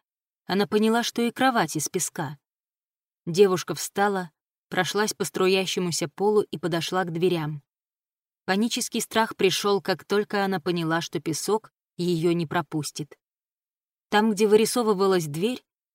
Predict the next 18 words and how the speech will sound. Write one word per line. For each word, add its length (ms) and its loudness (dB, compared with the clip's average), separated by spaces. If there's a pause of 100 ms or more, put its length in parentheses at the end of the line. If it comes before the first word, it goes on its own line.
(140)
не 200 2
было 240 2
ничего, 420 2
кроме 280 0
такого 420 0
же 120 -2
серебристого 720 0
песка. 520 -6 (1300)
Хел 180 2
постаралась 580 2
не 160 2
думать, 300 2
что 200 0
будет, 340 0
если 340 0
этот 300 -6
странный 460 -2
песок 480 -4